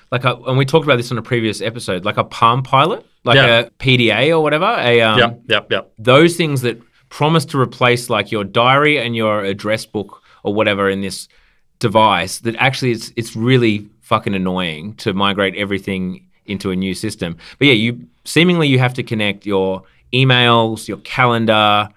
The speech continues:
Speaker 1: and everything to this humane device.
Speaker 2: I think it's, like, becomes,
Speaker 1: Yeah.
Speaker 2: it's meant to become like your phone. Like, it
Speaker 1: Yeah.
Speaker 2: fully replaces
Speaker 1: It's,
Speaker 2: everything.
Speaker 1: it's supposed to be a replacement, which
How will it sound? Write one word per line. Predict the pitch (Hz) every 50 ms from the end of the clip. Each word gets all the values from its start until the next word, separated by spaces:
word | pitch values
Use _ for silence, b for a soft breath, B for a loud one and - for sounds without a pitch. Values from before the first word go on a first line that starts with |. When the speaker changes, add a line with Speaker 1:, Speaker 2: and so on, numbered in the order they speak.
| b b b b b b b -
Speaker 1:
and | 120 117
everything | 113 123 123 131 120 98 120 110 104 98
to | - - - 131 123 120 113 110 110 110 - - _ _ _ _
this | - 110 - -
humane | - - 117 104 104 104 107 107 107
device. | 101 98 92 104 104 104 92 87 87 101 - - - -
Speaker 2:
I | - 139
think | 147 190 202
it's, | 165 131 139
like, | 135 120 104
becomes, | - 131 117 - - 110 110 107 - -
Speaker 1:
Yeah. | -
Speaker 2:
it's | - 107 101
meant | 123 135 147 -
to | 156
become | 123 110 - - 104 104 104
like | 101 95 95 104
your | 95 87
phone. | - 95 92 95 98 -
Like, | - -
it | 131
Speaker 1:
Yeah. | 131 117 -
Speaker 2:
fully | - 113 107
replaces | 98 95 85 92 104 - -
Speaker 1:
It's, | - 101
Speaker 2:
everything. | 98 127 131
Speaker 1:
it's | -
supposed | 135 143 147 147 131
to | 123
be | 131 135
a | 120
replacement, | 113 104 - 113 107 107 113 107
which | 131 135 131